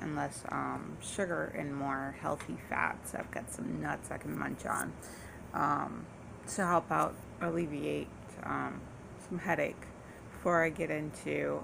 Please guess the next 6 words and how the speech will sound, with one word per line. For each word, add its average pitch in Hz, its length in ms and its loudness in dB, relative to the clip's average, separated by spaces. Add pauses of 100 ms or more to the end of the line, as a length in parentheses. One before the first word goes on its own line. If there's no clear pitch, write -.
um, - 400 -2 (1080)
cleaning 175 440 4 (640)
and 139 280 2 (500)
taking - 280 -2
care 160 300 4
of 151 120 0